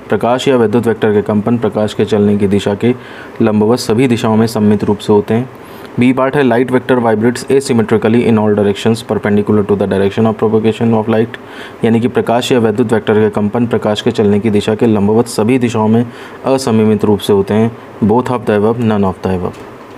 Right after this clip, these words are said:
तो देखिए, अध्रुवित प्रकाश हम, मैंने बताया है आपको, ये लाइट चल रही है इसके प्लेन के परपेंडिकुलर डायरेक्शन में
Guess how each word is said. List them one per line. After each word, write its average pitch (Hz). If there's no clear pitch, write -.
तो 131
देखिए, 131
अध्रुवित 135
प्रकाश -
हम, 107
मैंने 110
बताया 107
है 120
आपको, 117
ये 123
लाइट 110
चल 107
रही 107
है 117
इसके 113
प्लेन 107
के 117
परपेंडिकुलर 113
डायरेक्शन 104
में 107